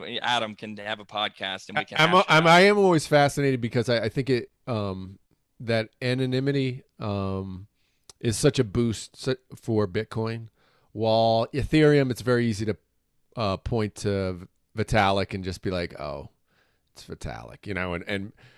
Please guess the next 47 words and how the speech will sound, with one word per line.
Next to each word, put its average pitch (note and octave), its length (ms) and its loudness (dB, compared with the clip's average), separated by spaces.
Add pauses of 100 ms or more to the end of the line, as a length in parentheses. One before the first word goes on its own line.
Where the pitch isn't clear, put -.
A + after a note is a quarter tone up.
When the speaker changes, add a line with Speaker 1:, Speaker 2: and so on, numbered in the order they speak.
(120)
Speaker 2:
go B2+ 140 4
down A2+ 180 6
this A2+ 180 -6
rabbit G#2+ 380 2
hole F#2+ 340 0
of, F2 200 -6
like, E2+ 340 -6
you F2+ 100 -6
know, D#2+ 280 -12 (100)
I C#2+ 220 -10
don't C#2 260 -20
know. - 140 -20 (680)
Is G2 160 -6
he F2+ 60 -8
evil? A2+ 560 -2
Is F2 140 -8
he F#2+ 60 -8
bad? G#2 360 -4
He's, - 340 -12
you C3+ 140 0
know, G#2+ 140 2
it's G#2 120 -4
just B2+ 160 -4
like, A2 180 0
oh, A2 220 0 (260)
I, G#2+ 220 -2
I, G2 80 -10 (300)
it's C3+ 200 2
nice D#3 340 6
to C#3 100 0
have A2+ 360 4
an G2+ 80 -6
anonymous F#2 680 -6
thing. D2 340 -12 (380)
Speaker 1:
Oh, F2 400 -6
yeah. G2 160 -4
Speaker 2:
Um, D#2+ 120 -10 (400)
I, G#2+ 140 -2 (100)
I G#2+ 80 -4
think G#2 220 -8
that F#2 140 -2
actually F#2+ 560 -2
has F2 220 -6
a E2+ 40 -8
lot E2 220 -6
of D2+ 40 -16
value. D#2 380 -8